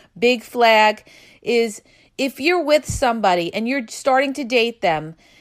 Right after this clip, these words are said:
and you go out on the date and that person is checking out other women when they're with you, okay?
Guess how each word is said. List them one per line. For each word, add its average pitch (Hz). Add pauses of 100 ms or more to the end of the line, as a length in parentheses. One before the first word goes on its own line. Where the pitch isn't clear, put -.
(140)
and 226
you 240
go 262
out 277
on 277
the 269
date 208 (360)
and 220
that 277
person 277
is 214
checking 262
out 220
other 202
women 190 (120)
when 190
they're 208
with 220
you, 127 (240)
okay? 185